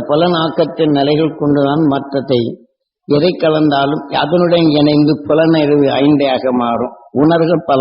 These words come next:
மாறினாலும் உணர்வின் இயக்கங்கள் மாறும்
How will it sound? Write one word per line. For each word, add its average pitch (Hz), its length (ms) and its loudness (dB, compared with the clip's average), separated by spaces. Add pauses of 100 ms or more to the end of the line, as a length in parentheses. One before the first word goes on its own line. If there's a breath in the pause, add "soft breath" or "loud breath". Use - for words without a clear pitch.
மாறினாலும் 139 840 0
உணர்வின் 139 460 0
இயக்கங்கள் 143 640 0
மாறும் 113 360 -6